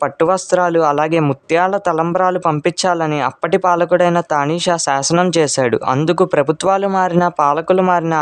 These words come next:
ఆనాటి సాంప్రదాయం నేటికీ కొనసాగుతుంది. ఇక భద్రాచల దివ్యక్షేత్రానికి ముప్పై మూడు కిలోమీటర్ల దూరంలో పర్ణశాల ఉంది. ఇక్కడ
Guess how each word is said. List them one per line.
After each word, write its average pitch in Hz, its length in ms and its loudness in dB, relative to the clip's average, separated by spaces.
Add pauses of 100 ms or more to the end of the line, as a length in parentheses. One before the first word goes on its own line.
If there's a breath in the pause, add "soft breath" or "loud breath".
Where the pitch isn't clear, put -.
(120)
ఆనాటి 160 440 -2
సాంప్రదాయం 170 680 0
నేటికీ 160 340 2 (100)
కొనసాగుతుంది. 151 800 0 (600)
ఇక 147 120 -2 (120)
భద్రాచల 165 580 -2 (100)
దివ్యక్షేత్రానికి 180 880 0
ముప్పై 151 300 0
మూడు 151 180 0 (100)
కిలోమీటర్ల 180 600 0 (120)
దూరంలో 156 360 2 (100)
పర్ణశాల 160 540 0 (140)
ఉంది. 120 240 -2 (180)
ఇక్కడ 156 180 -2